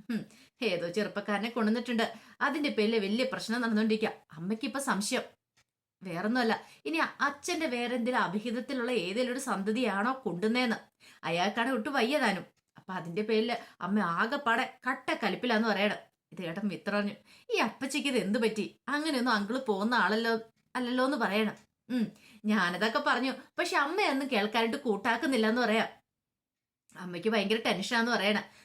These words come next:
അത് കേട്ട മിത്ര പറഞ്ഞു, "സാരമില്ല, വൈകുന്നേരം ന്ന് ചെന്ന് നമുക്ക് നോക്കാം, ആരാ എന്താ ഏതാന്നൊക്കെ, നമുക്ക് സമാധാനിപ്പിക്കാം അപ്പച്ചീനെ" എന്നൊക്കെ പറയാം. "അത് ശരിയാ" എന്നൊക്കെ പറഞ്ഞിട്ട് മീനാക്ഷി കോള് കട്ട് ചെയ്യണം. പിന്നീട് മിത്ര ഇങ്ങനെ ആലോചിച്ചു. മിത്ര പിന്നീട്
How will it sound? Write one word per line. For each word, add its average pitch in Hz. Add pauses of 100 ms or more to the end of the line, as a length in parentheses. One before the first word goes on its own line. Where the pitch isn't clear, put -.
(100)
അത് 156
കേട്ട 185
മിത്ര 208
പറഞ്ഞു, 190
"സാരമില്ല, 202 (200)
വൈകുന്നേരം 170
ന്ന് 214
ചെന്ന് 202
നമുക്ക് 196
നോക്കാം, 208 (220)
ആരാ 185
എന്താ 190
ഏതാന്നൊക്കെ, 202 (320)
നമുക്ക് 349
സമാധാനിപ്പിക്കാം 214
അപ്പച്ചീനെ" 208
എന്നൊക്കെ 220
പറയാം. 208 (340)
"അത് 165
ശരിയാ" 208 (800)
എന്നൊക്കെ 262
പറഞ്ഞിട്ട് 226 (360)
മീനാക്ഷി 277
കോള് 196
കട്ട് 214
ചെയ്യണം. 202 (380)
പിന്നീട് 175
മിത്ര 190
ഇങ്ങനെ 202
ആലോചിച്ചു. 196 (200)
മിത്ര 285
പിന്നീട് 208